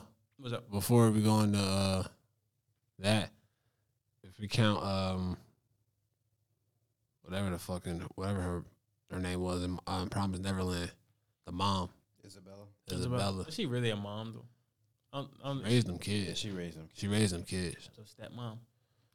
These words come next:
Speaker 3: Nah, she
Speaker 2: Nah,
Speaker 3: raised
Speaker 2: she ain't
Speaker 3: them
Speaker 2: married to
Speaker 3: kids.
Speaker 2: nobody.
Speaker 3: They
Speaker 2: And
Speaker 3: called
Speaker 2: she,
Speaker 3: her mom.
Speaker 2: and she called her mom.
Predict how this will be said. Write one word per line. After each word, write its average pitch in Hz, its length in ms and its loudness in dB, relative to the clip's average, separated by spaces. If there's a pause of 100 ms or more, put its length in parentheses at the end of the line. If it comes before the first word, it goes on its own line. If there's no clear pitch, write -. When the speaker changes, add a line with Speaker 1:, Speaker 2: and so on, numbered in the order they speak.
(120)
Speaker 3:
Nah, 78 300 -8
she 82 100 -6
Speaker 2:
Nah, 90 140 2
Speaker 3:
raised 90 100 2
Speaker 2:
she 110 120 4
ain't 117 60 8
Speaker 3:
them 117 60 8
Speaker 2:
married 117 180 8
to 101 60 4
Speaker 3:
kids. 95 40 4
Speaker 2:
nobody. 92 340 2
Speaker 3:
They 113 80 2
Speaker 2:
And - 80 0
Speaker 3:
called 110 220 4
Speaker 2:
she, 104 60 0
Speaker 3:
her 95 80 0
mom. 85 260 -4
Speaker 2:
and 82 80 -2
she 87 60 -4
called 98 240 4
her 98 60 6
mom. 101 400 4